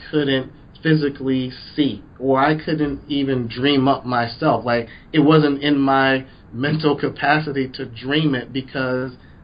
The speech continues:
I couldn't see it. And really, when you're open to things and you, you're okay putting yourself in uncomfortable situations, life can show you more than what you can conceptualize in your own head.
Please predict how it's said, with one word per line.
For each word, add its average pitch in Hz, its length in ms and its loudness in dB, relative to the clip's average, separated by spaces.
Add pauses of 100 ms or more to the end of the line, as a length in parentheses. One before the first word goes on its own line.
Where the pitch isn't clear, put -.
I 127 100 -4 (180)
couldn't 135 460 0 (400)
see 156 220 0
it. 98 140 -6 (480)
And 127 640 0
really, 151 280 4
when 139 160 0
you're 135 280 -2
open 147 380 0
to 135 100 -6
things 131 440 -4
and 123 140 -6
you, 131 240 -4 (100)
you're 131 260 2
okay 135 220 0
putting 135 220 -2
yourself 131 380 0
in 127 80 -4
uncomfortable 123 520 -6
situations, 131 800 -2 (320)
life 139 420 2
can 123 220 -4 (180)
show 143 200 4
you 131 400 2
more 139 500 4
than 123 220 -4
what 135 180 -2 (100)
you 139 120 -4
can 120 360 -6
conceptualize 120 1000 -2
in 120 120 -8
your 120 120 -4
own 123 220 -2
head. 135 440 -4